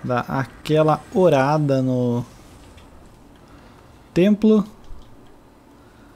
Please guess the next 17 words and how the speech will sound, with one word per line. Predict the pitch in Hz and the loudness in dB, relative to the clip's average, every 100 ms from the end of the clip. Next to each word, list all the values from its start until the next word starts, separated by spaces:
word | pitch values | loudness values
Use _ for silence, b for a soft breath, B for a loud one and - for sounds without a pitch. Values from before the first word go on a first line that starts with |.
| B - - - - B B B B - | B -20 -20 -20 -20 B B B B -6
E | 147 143 | -2 0
vamos | 127 147 180 | 0 0 0
lá, | 113 - - | -2 -8 -12
vamos | 135 139 | -8 -2
começar. | 160 151 107 | -2 -2 -4
Aqui | - 190 | -2 0
já | 185 156 | 2 2
tá | 151 139 120 - - | 2 0 -2 -12 -6
pra | 139 | -4
começar | 127 127 120 - 113 107 - | -2 -2 -2 -2 -4 -4 -4
fechado, | 160 - 170 175 151 | -4 0 2 2 0
então | 117 135 | 0 0
a | 135 | 0
gente | 131 123 | -2 -2
vai | 131 127 | -2 -2
ter | 123 | -6
que | 120 - 143 | -6 -4 -6